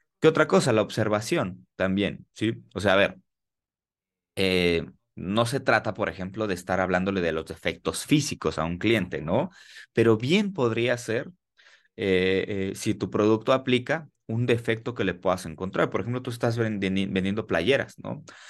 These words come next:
A lo mejor tú encuentras que un defecto de esta persona es que, no sé,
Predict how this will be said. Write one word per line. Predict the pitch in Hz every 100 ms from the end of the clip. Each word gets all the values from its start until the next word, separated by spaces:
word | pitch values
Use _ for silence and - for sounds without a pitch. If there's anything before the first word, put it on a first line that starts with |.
| - - _ -
A |
lo | 110
mejor | 104 98 113
tú | 123
encuentras | 131 120 117 101 120 151 - _ _
que | -
un | 104 110
defecto | 110 113 101 98 117 117
de |
esta | 95 113 113
persona | 104 104 98
es | 104
que, | - 104 98 76
no | 65
sé, | - 104 80